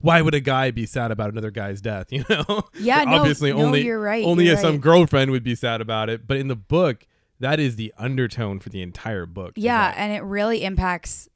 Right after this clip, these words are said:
Speaker 2: like, it really impacts Harry, like, throughout the entire, yeah. Yeah, yeah, yeah. Wow, that's a huge difference. I didn't notice it until you just said it. Um, I mean, I was also, like, and something else that they, they didn't, <sighs> they didn't show in the movie very well was that, like,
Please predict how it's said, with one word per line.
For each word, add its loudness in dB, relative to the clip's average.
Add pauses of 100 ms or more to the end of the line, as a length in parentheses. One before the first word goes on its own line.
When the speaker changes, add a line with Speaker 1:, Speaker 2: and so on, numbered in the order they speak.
(120)
Speaker 2:
like, -6
it -6
really -4
impacts -8
Harry, -12 (120)
like, -8
throughout -4
the -8
entire, -4
yeah. -6 (120)
Yeah, 4
yeah, 4
yeah. 4
Wow, 0
that's -6
a -8
huge -8
difference. -12
I -6
didn't -10
notice -10
it -12
until -12
you -10
just -14
said -10
it. -14 (880)
Um, -4 (200)
I -6
mean, -4
I -2
was -4
also, -2
like, -2
and -8
something -4
else -4
that -8
they, -4
they -4
didn't, -6 (300)
<sighs> -12
they -2
didn't -4
show -2
in -4
the -6
movie -6
very 0
well 2
was -4
that, -2
like, -4